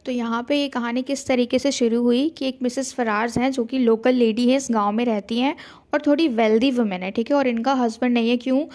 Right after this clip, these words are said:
क्योंकि इन्होंने अपने हस्बैंड को खुद ही अपने हाथों से मार दिया और रीज़न हमें नहीं पता कि किस लिए मारा। अब यहाँ पे जो लोग हैं वो अज्यूम कर रहे हैं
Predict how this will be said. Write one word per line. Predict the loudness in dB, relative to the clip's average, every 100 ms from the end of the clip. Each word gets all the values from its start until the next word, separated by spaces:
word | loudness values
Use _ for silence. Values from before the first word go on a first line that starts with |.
| -20 _
क्योंकि | -8 -4 2
इन्होंने | 4 6 4
अपने | 2 2
हस्बैंड | 2 2 -2
को | -2
खुद | 0 2
ही | 2
अपने | -2 0
हाथों | 0 0 -4
से | -2 0
मार | 2 0 -2
दिया | 0 0 -2 -12 _
और | -2
रीज़न | 2 2 4
हमें | 4 2
नहीं | 2 2
पता | 0 0
कि | 0 0
किस | 0 0 0
लिए | 0
मारा। | 0 0
अब | -2 -2
यहाँ | 0 0 0
पे | 0
जो | 2
लोग | 2 4 4
हैं | 2 0
वो | 2 2
अज्यूम | 2 0 0 0
कर | 0 0
रहे | 0
हैं | 0